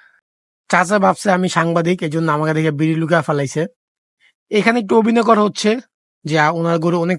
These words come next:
পাগলা। আসলে ওনার গরু একদম শান্ত একটা গরু, but উনি এমন ভাবে নিয়ে যেতেছে যে অনেক পাগল একটা গরু নিতেছে।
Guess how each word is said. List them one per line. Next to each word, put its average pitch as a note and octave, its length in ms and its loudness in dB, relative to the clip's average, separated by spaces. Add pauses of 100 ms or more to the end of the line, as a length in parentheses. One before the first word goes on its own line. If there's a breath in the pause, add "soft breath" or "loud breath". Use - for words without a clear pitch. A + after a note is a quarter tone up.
পাগলা। D#3 280 -2 (760 soft breath)
আসলে E3+ 260 -2
ওনার E3+ 160 -2
গরু E3 160 -2
একদম D#3+ 180 -4
শান্ত D#3+ 280 -4
একটা E3+ 160 -4
গরু, D3+ 260 -4
but D3 180 -4
উনি D3 100 -4
এমন D#3 200 -4
ভাবে E3 120 -2
নিয়ে E3+ 140 -2
যেতেছে E3 280 -6
যে D3+ 60 -2
অনেক D3+ 240 -6
পাগল D3+ 280 0
একটা D3+ 160 -6
গরু C#3+ 180 -6
নিতেছে। C#3+ 380 -8